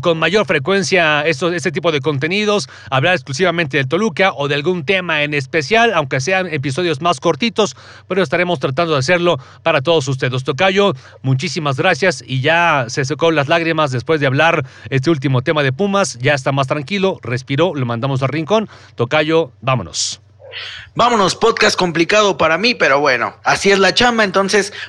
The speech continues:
Speaker 2: volveremos pronto. Gracias por escucharnos, gracias por el favor de su atención. Esto fue Territorio Deportivo en Spotify.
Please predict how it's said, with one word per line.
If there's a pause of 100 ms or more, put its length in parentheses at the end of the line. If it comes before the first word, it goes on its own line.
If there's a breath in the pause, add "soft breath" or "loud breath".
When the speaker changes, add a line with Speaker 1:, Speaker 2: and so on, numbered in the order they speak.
Speaker 2:
volveremos
pronto.
Gracias
por
escucharnos,
gracias
por
el
favor
de
su
atención.
Esto
fue
Territorio
Deportivo
en
Spotify.